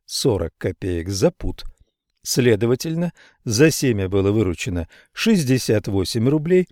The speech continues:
двадцать пять копеек, а за лён сто восемь рублей.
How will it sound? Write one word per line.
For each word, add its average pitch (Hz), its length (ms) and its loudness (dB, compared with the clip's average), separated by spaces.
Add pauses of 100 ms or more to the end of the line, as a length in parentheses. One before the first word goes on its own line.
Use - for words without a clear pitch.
(180)
двадцать 117 580 0
пять 113 220 -4
копеек, 107 540 -2 (380)
а 131 140 4
за 127 140 6
лён 190 220 6
сто - 320 2
восемь 165 440 0 (280)
рублей. 101 480 0